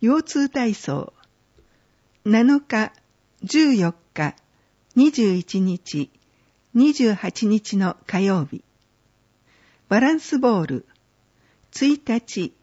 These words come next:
八日、十五日、二十二日の水曜日。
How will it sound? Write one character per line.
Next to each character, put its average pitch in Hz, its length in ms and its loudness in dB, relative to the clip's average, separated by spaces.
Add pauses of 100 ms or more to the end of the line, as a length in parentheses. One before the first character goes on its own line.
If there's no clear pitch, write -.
(420)
八 233 300 2
日、 190 340 -6 (560)
十 262 320 0
五 226 200 0
日、 190 500 -4 (500)
二 254 200 4
十 220 240 2
二 185 200 0
日 214 320 0
の 185 260 -2 (160)
水 254 400 2
曜 202 240 0
日。 - 200 -12